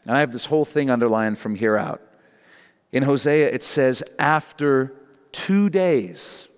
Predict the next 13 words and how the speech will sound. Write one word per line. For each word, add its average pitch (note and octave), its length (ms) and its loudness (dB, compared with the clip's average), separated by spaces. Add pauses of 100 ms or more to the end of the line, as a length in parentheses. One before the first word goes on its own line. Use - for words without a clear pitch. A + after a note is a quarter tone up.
(480)
he D3 180 -2
will C3 200 2
revive A#2+ 500 0
us. - 440 -10 (540)
On D3 200 0
the C#3 100 2
third F#3+ 520 0
day, G2+ 440 -4 (500)
he C#3+ 180 -2
will C3 240 2
raise C3 360 2
us - 200 -2
up A#2+ 320 -2